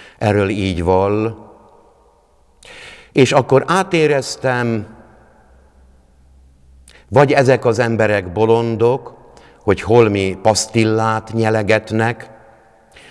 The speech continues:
vagy csak ugyan én vagyok a bolond, hogy nem értem, miről van szó. Márpedig láttam ezeket a kartauziakat, megállapítottam,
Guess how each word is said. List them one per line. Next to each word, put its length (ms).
vagy 140
csak 240
ugyan 380
én 260
vagyok 320
a 80
bolond, 720
hogy 220
nem 280
értem, 1120
miről 480
van 240
szó. 640
Márpedig 520
láttam 800
ezeket 500
a 120
kartauziakat, 1200
megállapítottam, 1300